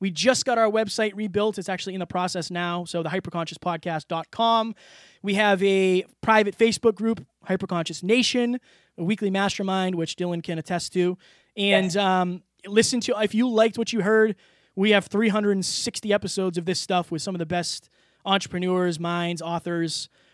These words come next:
Speaker 1: speakers in the world. We are the Hyperconscious Podcast.
Speaker 2: Hmm. I adore you, and I'm really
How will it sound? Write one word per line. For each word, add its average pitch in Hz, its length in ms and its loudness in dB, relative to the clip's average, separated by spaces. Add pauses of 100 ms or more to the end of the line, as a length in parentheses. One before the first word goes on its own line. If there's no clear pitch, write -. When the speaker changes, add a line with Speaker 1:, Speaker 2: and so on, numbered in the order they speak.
(160)
Speaker 1:
speakers 185 420 -2
in 175 80 -4
the 165 60 -2
world. 160 420 2
We 165 140 -2
are 160 100 0
the 151 120 -10
Hyperconscious 147 720 -10
Podcast. - 440 -20 (580)
Speaker 2:
Hmm. 156 200 -8 (680)
I 208 120 2
adore 185 600 4
you, 180 160 4
and 175 100 2
I'm 170 140 -2
really 180 340 0